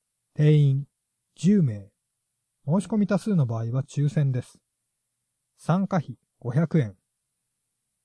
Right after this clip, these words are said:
申し込み、電話、またはEメールに、行事名、希望日時、郵便番号、住所、氏名、振り仮名、年齢、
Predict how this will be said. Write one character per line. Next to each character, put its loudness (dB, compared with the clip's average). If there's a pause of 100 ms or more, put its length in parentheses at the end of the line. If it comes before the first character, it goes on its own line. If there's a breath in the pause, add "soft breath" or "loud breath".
(140)
申 -2
し -4
込 -2
み、 -2 (1300)
電 2
話、 0 (400)
ま -6
た -2
は -6 (260)
E 0
メ 0
ー 0
ル -4
に、 -14 (680)
行 4
事 2
名、 -6 (320)
希 -4
望 4
日 0
時、 -16 (840)
郵 -2
便 -2
番 -2
号、 -12 (260)
住 0
所、 -8 (420)
氏 -8
名、 -2 (140)
振 -8
り -4
仮 -4
名、 -8 (560)
年 2
齢、 0